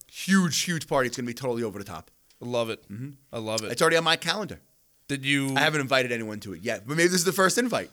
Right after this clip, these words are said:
Speaker 2: All right, take it.
Speaker 1: All right,
Speaker 2: I'll
Speaker 1: take
Speaker 2: take
Speaker 1: it.
Speaker 2: it.
Speaker 1: Take it.
Speaker 2: Twenty twenty-three.
Speaker 1: Twenty twenty-three.
Speaker 2: All right, cool. Um, that's awesome.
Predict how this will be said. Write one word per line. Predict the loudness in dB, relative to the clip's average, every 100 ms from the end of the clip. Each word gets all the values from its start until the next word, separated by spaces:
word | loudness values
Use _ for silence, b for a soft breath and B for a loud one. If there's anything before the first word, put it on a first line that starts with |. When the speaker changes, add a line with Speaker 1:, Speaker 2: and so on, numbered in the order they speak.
| _
Speaker 2:
All | 0
right, | 4
take | 2 4
it. |
Speaker 1:
All | 4
right, | 6
Speaker 2:
I'll | 6
Speaker 1:
take | 6
Speaker 2:
take | 6 6
Speaker 1:
it. | 4
Speaker 2:
it. | 2
Speaker 1:
Take | 0 -2
it. | -6 -4
Speaker 2:
Twenty | 0 2 2
twenty-three. | 2 4 4 2 0 2 2 -2 -12
Speaker 1:
Twenty | -2 4
twenty-three. | 6 6 4
Speaker 2:
All | 2
right, | 0 -6 -4
cool. | 4
Um, | 6 8 6 2 -12 -20 -20 -20 -20 -20 -20 _ _ _ _ 2
that's | 4 4
awesome. | 2 2 -4